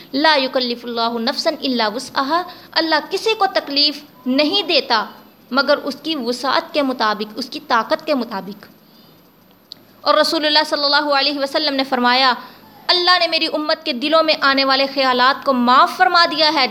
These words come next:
جب تک وہ ان خیالات پر عمل نہ کرے یا وہ خیالات اپنے الفاظ میں نہ بیان کریں۔ یہ حدیث صحیح بخاری اور صحیح مسلم میں موجود ہے۔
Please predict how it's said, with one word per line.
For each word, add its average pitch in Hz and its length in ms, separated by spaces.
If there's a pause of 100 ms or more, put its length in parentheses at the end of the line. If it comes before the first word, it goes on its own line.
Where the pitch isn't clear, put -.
جب 339 180 (120)
تک - 260 (400)
وہ 240 220
ان 349 260
خیالات 269 720
پر 294 120 (140)
عمل 269 280 (100)
نہ 370 180
کرے 370 260 (240)
یا 254 320 (120)
وہ 320 160
خیالات 294 640
اپنے 262 360
الفاظ 254 600
میں 349 120
نہ 339 160
بیان 214 300
کریں۔ 208 200 (680)
یہ 269 160
حدیث 294 320 (400)
صحیح 277 280
بخاری 254 500
اور 277 100
صحیح 247 260
مسلم 233 360
میں 269 120
موجود 220 480
ہے۔ 196 140